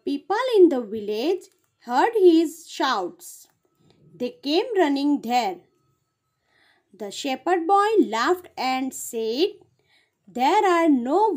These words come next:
walls. It was just fun." The villagers went back to their work. But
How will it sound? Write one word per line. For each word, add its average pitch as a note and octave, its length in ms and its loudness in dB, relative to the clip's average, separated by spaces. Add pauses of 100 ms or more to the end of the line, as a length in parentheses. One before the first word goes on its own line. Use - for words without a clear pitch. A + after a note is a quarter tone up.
walls. D4 480 2 (880)
It F4 220 -6
was A#3+ 360 0
just C4+ 460 -4 (280)
fun." D4 300 -2 (1300)
The A3+ 100 -2 (140)
villagers C4+ 680 -2 (240)
went E4+ 400 -4
back F4 340 2
to C#4+ 140 -2 (100)
their B3 240 -2 (380)
work. G#3+ 400 -2 (960)
But A#3 360 -4